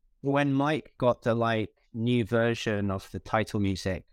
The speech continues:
for the second series that was, like, based on the first series but, like, evolved, he was really excited by it and he was sort of playing it to us, and it felt like it ha-,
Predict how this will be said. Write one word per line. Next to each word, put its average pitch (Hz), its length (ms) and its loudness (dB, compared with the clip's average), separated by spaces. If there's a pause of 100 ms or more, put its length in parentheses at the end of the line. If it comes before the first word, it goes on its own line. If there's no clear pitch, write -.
(120)
for 98 280 -2
the 95 100 -4
second 107 380 -2
series 101 500 -4
that 101 100 -4
was, 92 140 -4
like, 110 220 0
based 110 320 -2
on 101 100 2
the 101 80 0
first - 440 -2 (120)
series 98 400 0
but, 85 160 -4
like, 95 220 -4
evolved, 92 480 0 (500)
he 135 160 0
was 139 200 0
really 123 160 2
excited 110 420 2
by 101 220 2
it 98 60 2
and 98 80 -2
he 101 80 -2
was 104 120 -4
sort 107 100 -6
of 110 100 -2
playing 104 280 0
it 95 100 -2
to 101 160 -2
us, 98 160 -4
and 104 100 -2
it 101 140 -4
felt 143 300 2
like 117 220 -2
it 92 80 -2
ha-, - 100 -8